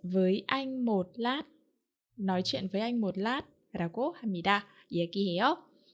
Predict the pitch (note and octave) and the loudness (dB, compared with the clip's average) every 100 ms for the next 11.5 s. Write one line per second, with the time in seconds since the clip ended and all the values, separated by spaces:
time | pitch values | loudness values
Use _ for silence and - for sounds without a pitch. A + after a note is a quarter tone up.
0 | - - - G3 G3 C#4 G#4+ E4+ F#3 F#3 | -20 -20 -4 2 4 4 0 0 2 2
1 | B3 - - F#3 G#3 C4+ D4 F4 F4 E4 | 2 -4 0 2 4 2 2 0 0 0
2 | D4 B3+ A3 G3 G#3+ A3+ F#3+ F3+ G3 G3+ | -2 -2 -2 0 0 0 -2 -2 -4 -2
3 | F#3+ G3 E4 - D#4+ D#4+ - _ D#4 D#4+ | -2 -2 -4 -2 -2 -2 -12 _ -2 -2
4 | D#4+ E4+ F4+ G#3+ F#3 G3 C#4+ D#4+ G#3 E3+ | -2 -2 0 0 0 0 -2 0 0 -2
5 | G3+ F#3+ F#3+ - F4+ D4+ F#3+ G3 G3 _ | -2 -2 -4 -6 -4 -2 0 -2 -4 _
6 | _ _ _ - A#3+ C4 A3+ A3+ G#3+ G3 | _ _ _ -2 0 2 0 2 0 0
7 | E3+ F#3+ G3 - _ _ _ _ - C#4+ | 2 2 2 -2 _ _ _ _ -2 0
8 | C#4+ C#4+ C#4 C#4+ C#4 C#4 C4+ C4+ C4 C4 | 0 -2 0 4 6 4 2 2 2 2
9 | C4 B3 G#3+ F#3+ F#3 - _ _ _ _ | 0 0 2 2 0 -6 _ _ _ _
10 | _ _ _ _ _ _ - C#4 C#4 C4+ | _ _ _ _ _ _ -2 4 4 4
11 | C4+ - C4+ C4+ | 0 4 6 6